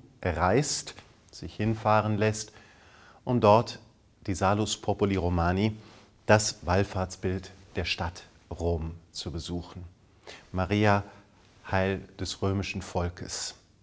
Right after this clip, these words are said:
so ist dieses Bild betitelt. Er geht dahin, betet, bittet Maria um ihre Begleitung auf seiner anstehenden Reise.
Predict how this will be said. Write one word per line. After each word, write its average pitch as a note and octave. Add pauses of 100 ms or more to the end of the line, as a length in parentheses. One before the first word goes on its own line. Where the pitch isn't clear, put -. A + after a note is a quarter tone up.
(380)
so -
ist -
dieses D#2+
Bild F#2
betitelt. - (1600)
Er G2+
geht B2+
dahin, B2 (1400)
betet, A#2+ (540)
bittet -
Maria G2
um F#2
ihre F#2 (220)
Begleitung G#2 (120)
auf F2+
seiner F2+ (100)
anstehenden F2+
Reise. F2+